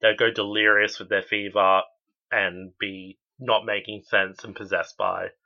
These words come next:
demons and things like that. And we saw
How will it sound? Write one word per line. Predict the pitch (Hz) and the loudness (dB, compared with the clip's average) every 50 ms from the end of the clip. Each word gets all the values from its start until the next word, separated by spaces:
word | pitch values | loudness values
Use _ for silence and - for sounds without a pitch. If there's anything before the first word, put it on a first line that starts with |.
| _ _ _ _ _ _ _ _ _ _ _ 120 117 | _ _ _ _ _ _ _ _ _ _ _ _ -4
demons | 101 123 117 113 107 104 104 98 101 95 | 0 2 2 2 2 0 -4 -4 -6 -8
and | 104 95 - | -10 -8 -6
things | 104 101 101 101 95 | -6 -6 -4 0 0
like | 98 90 90 - | 0 0 0 0
that. | - 101 85 85 - - _ _ _ _ _ _ _ _ _ _ _ _ _ - - - - - | 2 2 2 0 -2 -6 _ _ _ _ _ _ _ _ _ _ _ _ _ -20 -20 -20 -10 -6
And | - 120 | -4 -2
we | 120 120 | -2 -2
saw | - - 139 127 131 135 143 147 151 156 | 0 4 6 8 8 8 8 8 6 6